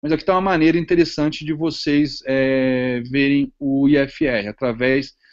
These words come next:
de cruzamentos com sua, com uma média móvel do próprio I F R, né? Aqui de novo, ó,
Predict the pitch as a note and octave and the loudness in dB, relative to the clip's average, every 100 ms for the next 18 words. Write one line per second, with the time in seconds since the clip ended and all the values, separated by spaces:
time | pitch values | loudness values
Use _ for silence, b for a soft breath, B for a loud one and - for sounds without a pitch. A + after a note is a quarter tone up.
0 | b b _ A2 A2+ C3+ C#3+ C#3+ C3 C3 | b b _ -10 -8 -4 -2 2 4 2
1 | C3 - D3 - C#3 - _ C#3+ C#3+ C#3 | 2 -4 -4 -2 -2 -4 _ -2 0 2
2 | C#3 C3 C3 C3 C#3+ - B2+ D#3 E3 D3 | 2 2 2 2 -2 -8 2 2 4 2
3 | C#3 D3+ C#3+ - D3 A#2 G2+ G2 _ _ | 2 2 -2 0 -2 0 -4 -10 _ _
4 | _ _ _ A2+ C3 B B B _ A#2+ | _ _ _ -8 -8 B B B _ -4
5 | - E3 D#3+ E3 C#3+ B2 | 0 2 4 6 6 6